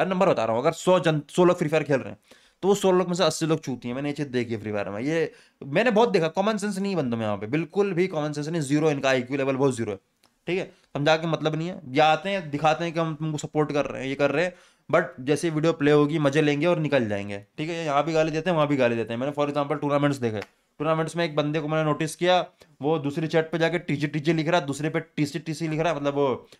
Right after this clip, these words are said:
टीम लीड, टीम लीड, टी टी लिख रहा है, और फिर वापस, वापस आके वही चैनल से, वही चैनल से कुछ ज़ीरो गेमिंग, ज़ीरो कुछ नाम था, ज़ीरो गेमिंग कुछ नाम था उस लौंडे का, और सब जगह जाके स्पैम कर रहा था, मतलब लाइक फिर गालियाँ देने लग गया। कोई पचास साठ सब्सक्राइबर रहे होंगे उसके,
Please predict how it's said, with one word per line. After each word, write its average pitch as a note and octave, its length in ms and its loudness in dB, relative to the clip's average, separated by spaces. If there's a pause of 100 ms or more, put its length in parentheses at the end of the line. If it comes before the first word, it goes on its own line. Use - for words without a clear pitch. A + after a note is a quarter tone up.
(120)
टीम D3+ 160 2
लीड, D#3 180 0
टीम D3+ 160 0
लीड, D3+ 260 -4
टी D3 200 2
टी D3+ 200 -2
लिख D3 140 2
रहा E3 100 2
है, F#3 140 -6 (280)
और D#3 100 4
फिर F#3+ 280 0
वापस, E3+ 300 4
वापस F3 320 4
आके G3+ 180 4
वही A3+ 240 6 (100)
चैनल C#3 320 -2
से, G#2+ 140 -10 (120)
वही F3+ 180 6
चैनल E3 300 0
से A#2 180 -6 (380)
कुछ E3+ 180 -4 (720)
ज़ीरो D#3 420 4
गेमिंग, D#3 320 0
ज़ीरो D3 300 2
कुछ D3+ 180 -6
नाम C3+ 140 2
था, C#3 100 4
ज़ीरो D#3 320 4
गेमिंग D3 240 0
कुछ C3 100 -8
नाम B2 160 0
था B2+ 40 -8
उस A#2+ 80 -8
लौंडे A#2+ 240 -4
का, F3+ 200 -8 (280)
और F3+ 100 2
सब F3 160 -4
जगह G#3 200 4
जाके G3+ 280 4
स्पैम G3 320 4
कर F3+ 120 2
रहा G3 100 2
था, C#3+ 80 -2
मतलब D3 240 0
लाइक D3+ 200 0 (180)
फिर D#3+ 100 0
गालियाँ C#3 280 4
देने D3+ 140 2
लग C#3 200 2
गया। C#3+ 260 4
कोई D3 280 -2 (460)
पचास E3+ 260 2
साठ F3+ 120 2
सब्सक्राइबर F3 360 0
रहे F3+ 120 6
होंगे E3+ 220 4
उसके, B2 240 -4